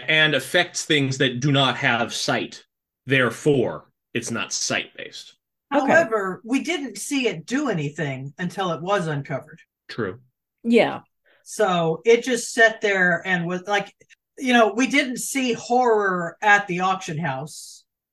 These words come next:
Speaker 2: No, but I don't think
Speaker 3: Oh, it
Speaker 2: it
Speaker 3: was unco-, was it uncovered? It was uncovered at the
Speaker 2: It was
Speaker 3: auction
Speaker 2: un-,
Speaker 3: house.
Speaker 2: uncovered off the, at, at the auction house, and
Speaker 1: But
Speaker 2: I
Speaker 1: she had to talk to it and kinda touch the scar of it, yeah.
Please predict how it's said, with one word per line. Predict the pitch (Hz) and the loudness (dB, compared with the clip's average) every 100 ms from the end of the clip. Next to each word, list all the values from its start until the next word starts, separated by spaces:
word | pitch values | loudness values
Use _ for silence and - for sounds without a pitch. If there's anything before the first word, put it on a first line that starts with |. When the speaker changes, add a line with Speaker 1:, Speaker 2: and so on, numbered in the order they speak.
| - | 6
Speaker 2:
No, | 247 254 233 | 8 8 6
but | 214 | 6
I | 214 - | 4 4
don't | 285 233 | 2 2
think | 247 226 - - | 0 0 -4 4
Speaker 3:
Oh, | 269 | 4
it | 269 | 6
Speaker 2:
it | 226 | 4
Speaker 3:
was | 277 | 2
unco-, | 254 285 240 269 | 0 -2 -4 -6
was | 240 277 | -2 -2
it | 330 247 | -2 -2
uncovered? | 262 240 - 214 302 349 | -4 -2 0 0 0 -6
It | 240 254 | -4 -2
was | 254 | 0
uncovered | 247 233 277 339 403 | 0 -2 0 0 0
at | 170 | 4
the | 247 | 6
Speaker 2:
It | 277 | 8
was | 269 | 10
Speaker 3:
auction | 294 294 | 10 8
Speaker 2:
un-, | |
Speaker 3:
house. | - | 6
Speaker 2:
uncovered | 277 285 320 320 | 6 8 6 8
off | 254 226 | 6 6
the, | 220 | 6
at, | 180 202 | 6 4
at | - 214 | 2 0
the | 214 | 4
auction | 214 269 - 196 | 4 4 0 -2
house, | 170 143 - | -2 -2 -2
and | 196 | 2
Speaker 1:
But | |
Speaker 2:
I | - | 2
Speaker 1:
she | 165 156 | 4 4
had | 151 | 4
to | 131 131 | 2 0
talk | 175 156 - | 4 4 2
to | - 131 | 2 2
it | 113 | 2
and | 110 | -4
kinda | 120 120 107 104 - _ _ | -2 0 0 -2 -8 _ _
touch | - 127 123 - | -4 -4 -2 -6
the | - 104 | -4 -4
scar | - - 127 113 95 92 | -4 -2 0 2 0 -4
of | 90 | -6
it, | 90 - | -10 -8
yeah. | 117 104 | -8 -8